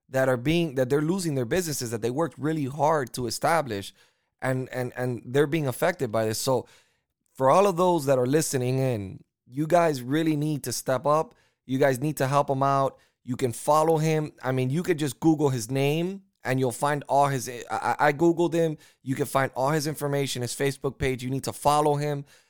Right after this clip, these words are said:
You need to support him. You need to send the message out there. We need to support every state, every city, 'cause this is America. It's one country. We're all united, and wherever change happens, it affects all of us. Whether we believe it, it's a domino effect.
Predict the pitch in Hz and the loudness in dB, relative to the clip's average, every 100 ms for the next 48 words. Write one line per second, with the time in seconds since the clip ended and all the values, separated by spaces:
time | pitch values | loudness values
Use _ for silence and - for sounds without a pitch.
0 | _ 110 131 135 - - 117 156 156 147 | _ -4 0 0 -2 -6 0 4 6 4
1 | 131 127 127 123 - 110 - 147 151 147 | 2 -2 -2 -2 -4 -8 -2 0 2 0
2 | 143 - 127 135 139 135 143 135 131 - | 0 -2 -2 0 0 0 0 0 -4 -12
3 | - _ _ _ _ _ _ _ _ 143 | -20 _ _ _ _ _ _ _ _ 0
4 | 160 175 165 143 139 147 143 143 156 165 | 2 2 0 -2 0 2 2 2 2 0
5 | - 160 151 - 139 151 143 160 156 143 | -2 -2 -2 0 0 0 -2 -2 -2 -2
6 | 120 123 135 127 127 135 127 110 - 135 | -4 -4 -4 -4 0 0 0 -2 -4 -2
7 | 139 - 147 139 143 120 120 131 127 127 | -2 -2 -4 -2 -4 0 2 2 0 -2
8 | 135 147 156 - 120 120 120 117 - - | -2 -2 -4 -6 -6 -4 -6 -8 -16 -20
9 | _ _ 110 123 131 147 156 139 - - | _ _ -4 2 4 2 0 -4 -8 -4
10 | 151 151 139 160 156 156 170 147 131 117 | -2 -2 -2 0 0 0 -4 -2 -4 -2
11 | 135 131 - 131 131 113 98 87 - - | -2 -4 -2 0 0 0 -4 -10 -12 -6
12 | 123 120 127 135 139 135 117 110 101 127 | -2 -2 -2 -2 -2 -2 -4 -6 -2 -2
13 | 127 113 98 95 76 - | -2 -4 -6 -8 -10 -14